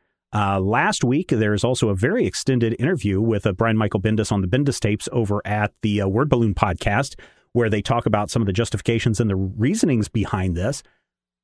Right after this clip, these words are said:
But after eighty years, Matthew,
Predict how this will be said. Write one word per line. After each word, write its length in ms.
But 360
after 680
eighty 220
years, 420
Matthew, 480